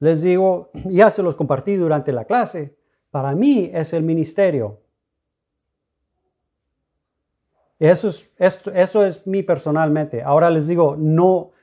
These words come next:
porque yo lo dije, yo no quiero que, que digan, "Ah, pues esto es lo que piensa el hermano Jimmy, es que yo también." No, no, yo no quiero eso.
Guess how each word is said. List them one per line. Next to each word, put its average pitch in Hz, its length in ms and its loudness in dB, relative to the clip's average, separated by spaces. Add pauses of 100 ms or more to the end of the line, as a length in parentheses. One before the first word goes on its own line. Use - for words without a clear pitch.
(160)
porque 147 260 0
yo 208 100 6
lo 208 120 6
dije, 240 500 -2 (220)
yo 170 140 4
no 233 140 -2
quiero 196 240 0
que, 151 340 -2
que 151 180 0
digan, 156 240 2
"Ah, 165 200 -4
pues 170 240 -2
esto 160 240 -8
es 190 60 0
lo 180 100 -2
que 175 100 -4
piensa 175 280 -4
el 170 80 -2
hermano 175 340 -2
Jimmy, 202 200 -4
es 175 120 -6
que - 80 -6
yo 165 140 0
también." 160 400 -2
No, 180 140 -4
no, 175 80 -2
yo 160 180 2
no 196 120 -4
quiero 180 200 -2
eso. 190 340 -6